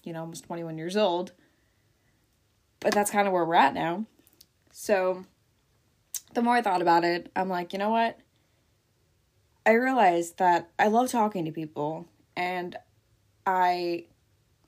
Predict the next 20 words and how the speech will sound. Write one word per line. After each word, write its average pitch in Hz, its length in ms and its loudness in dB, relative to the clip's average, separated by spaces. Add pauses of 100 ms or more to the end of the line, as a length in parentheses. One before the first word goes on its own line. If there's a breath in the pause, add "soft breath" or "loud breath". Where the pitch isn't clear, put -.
(220)
love, 233 560 -2 (140)
I, 226 100 -2 (140)
I've 220 200 -2
always 277 180 -2
wanted 262 140 -2
to 240 60 -2
be 208 100 0
that 190 200 0
mentor 175 280 -10
to 165 60 -16
people. 165 540 -12 (560 soft breath)
Like, 202 160 2
I 220 120 6
always 254 200 0
looked 247 200 -4
up 208 140 -4
to - 80 -6
those 185 180 -4
people 170 640 -6 (100)
that, 170 340 -2